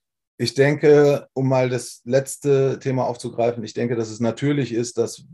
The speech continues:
wenn Fans, die Band Umf, mich als Sänger auch und Teil dieser Band über zwanzig, dreißig Jahre miterlebt haben und auch wirklich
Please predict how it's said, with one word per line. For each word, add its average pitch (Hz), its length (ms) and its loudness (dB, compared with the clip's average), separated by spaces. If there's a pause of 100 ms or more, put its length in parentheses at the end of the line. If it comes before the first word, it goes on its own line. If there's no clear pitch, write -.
(200)
wenn 123 480 -6 (1600)
Fans, 165 720 2
die 117 100 -4
Band 123 260 2
Umf, 147 520 -4 (480)
mich 110 180 -6
als 113 160 -4
Sänger 123 380 0
auch 107 240 -4
und - 240 -16
Teil 113 200 0
dieser 107 240 -2
Band 107 300 -6 (460)
über 110 340 -2 (300)
zwanzig, 131 560 -4
dreißig 135 500 -4
Jahre 123 580 0 (560)
miterlebt 139 680 0
haben 117 280 0
und 113 120 -8
auch 104 140 -12
wirklich 123 600 -8